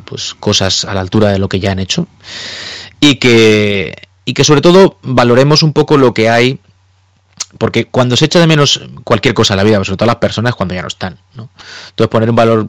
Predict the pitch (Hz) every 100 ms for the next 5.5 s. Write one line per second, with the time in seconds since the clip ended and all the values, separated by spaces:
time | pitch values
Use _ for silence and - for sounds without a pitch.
0 | - 80 - 104 98 110 104 104 104 107
1 | 107 104 - - - 113 101 98 104 -
2 | 98 98 98 98 92 98 95 107 113 110
3 | 104 101 104 107 107 113 113 113 101 101
4 | 101 95 101 101 101 98 190 123 139 -
5 | 135 135 127 120 117